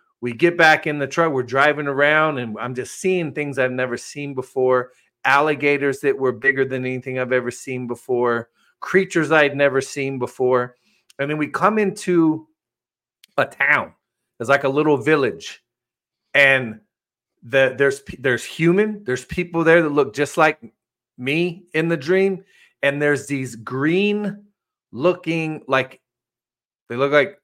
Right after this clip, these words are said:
I guess you could s-, call it alien creatures, whatever. And they look like they have seaweed,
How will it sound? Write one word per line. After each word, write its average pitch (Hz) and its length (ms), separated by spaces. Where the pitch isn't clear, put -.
I 113 60
guess 127 280
you 131 60
could 131 120
s-, - 80
call 131 280
it - 60
alien 135 340
creatures, 160 500
whatever. 147 540
And 135 120
they 139 100
look 180 200
like 175 160
they 151 140
have 135 220
seaweed, 120 680